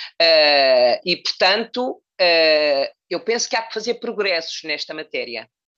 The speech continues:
Eh, o regulamento é claro, Estado de Direito, é a independência do sistema de justiça, é respeito dos direitos fundamentais, eh,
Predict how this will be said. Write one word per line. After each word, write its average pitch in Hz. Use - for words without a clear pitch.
Eh, 143
o 233
regulamento 226
é 233
claro, 190
Estado 208
de 196
Direito, 185
é 180
a 185
independência 180
do 185
sistema 185
de 185
justiça, 170
é 156
respeito 202
dos 202
direitos 190
fundamentais, 175
eh, 165